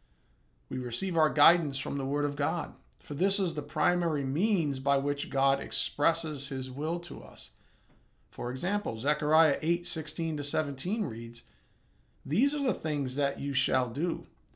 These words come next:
Speak the truth to one another. Render in your gates judgments that are true and make for peace. Do not devise evil in your hearts against one another,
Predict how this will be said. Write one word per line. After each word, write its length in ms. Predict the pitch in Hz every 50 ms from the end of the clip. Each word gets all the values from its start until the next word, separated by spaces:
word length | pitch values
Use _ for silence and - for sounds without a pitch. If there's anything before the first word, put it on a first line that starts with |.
| _ _ _ _ _ _ _
Speak 480 | - - - - - 196 240 262 254 -
the 100 | - 208
truth 400 | - - - - 220 269 - -
to 100 | - 165 147
one 180 | 135 127 120
another. 400 | 120 120 117 - 110 113 113 107 - - _ _ _ _ _ -
Render 420 | 123 127 151 180 208 226 240 220
in 180 | 220 208 202 196
your 140 | 185 180
gates 480 | 170 143 156 165 202 220 214 - - -
judgments 720 | - 113 107 127 151 185 208 202 220 214 180 139 - -
that 140 | - 151 135
are 60 | 131
true 500 | - - - - - 220 233 220 196 151
and 200 | 135 120 117 110 - - - - - _ _ _ _ -
make 240 | 123 160 196 202 -
for 160 | - - 262
peace. 560 | 254 - - 233 247 208 143 - - - - - _ _ _ _ _ _ _ _
Do 100 | - -
not 340 | 180 196 214 233 254 269 -
devise 520 | 170 165 143 139 147 143 139 131 123 - - -
evil 320 | 156 151 143 131 127 127
in 80 | 123 120
your 120 | 123 123
hearts 440 | 120 - - 165 170 - - - - -
against 420 | 139 127 131 135 127 127 - -
one 180 | 127 127 127 127
another, 460 | 123 120 117 120 117 117 117 - -